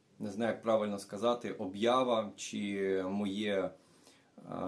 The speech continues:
прохання до тих, хто дуже сильно цінує мою творчість, до тих, хто дуже сильно чекає моє відео,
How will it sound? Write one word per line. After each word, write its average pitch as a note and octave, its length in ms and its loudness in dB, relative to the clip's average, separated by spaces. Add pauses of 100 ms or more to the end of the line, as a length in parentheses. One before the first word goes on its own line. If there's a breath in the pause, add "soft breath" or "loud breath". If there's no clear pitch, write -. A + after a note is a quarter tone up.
(220)
прохання G#2+ 560 2
до F#2+ 140 -2
тих, A#2 240 0
хто G#2 380 -4
дуже A2 280 -2
сильно G#2+ 300 -2
цінує G#2+ 420 -2
мою G2 260 -2
творчість, B2 580 -2
до G2+ 100 -4
тих, A#2+ 220 0
хто - 180 -10
дуже G#2 260 -6
сильно G#2 360 -4
чекає G2+ 480 -2
моє F#2+ 260 -2
відео, B2 540 0